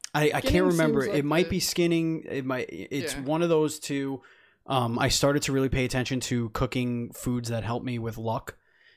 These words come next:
Speaker 1: on those
Speaker 2: Mm-hmm.
Speaker 1: things. So, like, <clears throat> if I have a lot of, "Oh, kill fifteen of these boar, kill ten of these
Speaker 2: Yeah.
Speaker 1: rabbits, twenty-five of this," I'll just be, "All right, let me put skinning on," and I'll just get the bonus for that. Um,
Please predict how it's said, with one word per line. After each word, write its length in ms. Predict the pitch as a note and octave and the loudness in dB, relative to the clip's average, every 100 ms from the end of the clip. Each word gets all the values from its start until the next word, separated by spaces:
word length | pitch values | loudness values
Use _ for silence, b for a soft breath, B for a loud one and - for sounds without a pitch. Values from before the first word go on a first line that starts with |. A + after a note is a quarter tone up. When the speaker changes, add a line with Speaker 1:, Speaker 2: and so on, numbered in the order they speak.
| b | b
Speaker 1:
on 160 | C3+ C3 | -4 -2
those 160 | C3 C3+ | 0 -2
Speaker 2:
Mm-hmm. 40 | - | 0
Speaker 1:
things. 240 | C#3+ C#3+ | 0 -2
So, 160 | - A#2 | -2 -4
like, 240 | A#2+ G#2+ b b b _ | -4 -10 b b b _
<clears throat> 380 | _ _ _ _ | _ _ _ _
if 400 | - G3 G#3 C#3 | 2 4 2 2
I 120 | C3+ | 2
have 320 | B2+ C3 B2+ B2+ | 2 0 0 -2
a 160 | C3+ | -4
lot 240 | A#2+ B2 A#2+ | -2 -2 -2
of, 340 | A#2+ A2+ - | -4 -8 -6
"Oh, 220 | - C3 | -2 -2
kill 420 | A2 D3+ C3 A#2+ - _ - | 0 -2 -2 -4 -12 _ -8
fifteen 400 | B2+ - C3 B2 | -6 -4 -4 -4
of 80 | |
these 160 | A#2 A2+ | -6 -4
boar, 420 | A#2 A#2 A#2 A#2 | 0 0 0 -2
kill 240 | A2 A#2 A2+ | -4 -4 -4
ten 240 | A#2+ A#2 | -4 -4
of 80 | A2+ | -6
these 240 | A2+ G#2 B B B _ _ _ _ | -8 -10 B B B _ _ _ _
Speaker 2:
Yeah. 80 | B2 B2 | -6 -2
Speaker 1:
rabbits, 500 | A#2 A#2 A2+ - - | -2 -2 -4 -4 -2
twenty-five 460 | B2 A#2 A#2+ A#2 | 0 2 2 2
of 60 | A2+ | 0
this," 160 | A2+ | -2
I'll 100 | A#2+ | -4
just 120 | A2 A#2+ | -6 -4
be, 80 | |
"All 80 | A2+ | -4
right, 100 | G#2+ | -4
let 120 | G#2+ | -6
me 80 | A2+ | -4
put 160 | A2 A2 | -4 -2
skinning 380 | - A#2 A2 G#2+ | -4 -4 -4 -6
on," 200 | G#2+ G#2+ | -6 -8
and 120 | G#2 | -8
I'll 140 | A2 A2 | -10 -8
just 360 | G#2+ - _ | -10 -10 _
get 160 | A#2+ A2 | -8 -8
the 60 | |
bonus 320 | A2 A2 G#2+ - | -6 -6 -6 -6
for 140 | A2+ | -4
that. 320 | A2 A2 - b b b b b | -4 -6 -10 b b b b b
Um, 460 | A2+ A2+ G#2+ G#2 | -2 -2 -2 -6